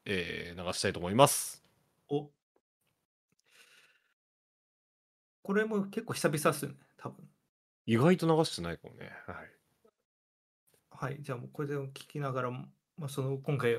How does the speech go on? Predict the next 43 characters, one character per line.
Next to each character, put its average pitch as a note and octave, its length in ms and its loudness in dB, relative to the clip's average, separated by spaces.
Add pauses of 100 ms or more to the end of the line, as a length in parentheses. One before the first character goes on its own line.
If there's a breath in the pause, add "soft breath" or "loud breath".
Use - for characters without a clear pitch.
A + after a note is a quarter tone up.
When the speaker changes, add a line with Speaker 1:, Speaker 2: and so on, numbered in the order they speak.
(1400)
Speaker 2:
え B2+ 260 -4
ー、 - 20 -8
収 C3+ 160 -4
録 C3 120 -4
な B2+ 60 -4
が B2 80 -4
ら A2+ 100 -8
お A#2 60 -12
話 A2+ 200 -10
し - 80 -16
て、 B2+ 60 -14
ま A2+ 120 -12
あ、 - 20 -12
マ A#2+ 140 -8
ス - 40 -12
タ C3+ 100 2
リ B2+ 40 0
ン B2+ 40 -4
グ A#2+ 60 -6
と B2+ 60 -2
か A2+ 60 -2
に A#2 60 -6
思 C3 140 2
い C#3+ 60 4
を B2 60 0
馳 C3 220 -2
せ C3 60 -6
つ - 100 -8
つ - 120 -8
聴 - 0 -
い - 60 -16
て B2+ 80 -6
い A#2+ 60 -8
た A#2+ 80 -2
だ A2+ 80 -6
け A#2+ 100 -6
れ A#2 80 -8
ば - 140 -20
と - 120 -20
思 A#2+ 220 -12
い A#2+ 40 -10
ま A2+ 120 -10
す。 - 500 -8